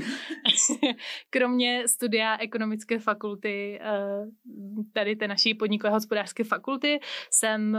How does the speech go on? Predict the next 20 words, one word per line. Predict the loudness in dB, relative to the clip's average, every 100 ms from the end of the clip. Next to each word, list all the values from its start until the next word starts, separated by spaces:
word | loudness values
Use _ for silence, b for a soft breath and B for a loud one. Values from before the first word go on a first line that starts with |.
| -2
působila | 0 4 4 4 4 2
i | 0 -4 -4
v | -6 0 2 2 -2
studentské | 0 4 4 4 2 2
organizaci | 0 0 0 2 2
Sokolská, | 4 4 2 2 0 -2
kde | -4
jsem | -2 0 2
právě | 2 0 -4
poprvé | -6 -4 -2 0
přičichla | 0 0 -2 0 0
tak | 0 -2
nějak | -2 -2
víc | -4 -6
k | -2
marketingu. | 0 0 0 2 2 2 0 B B -2
Měla | 0 2
jsem | 0 -2
možnost | -6 -6 -4 -6 -8 _
působit | 0 2 2 2 0 -2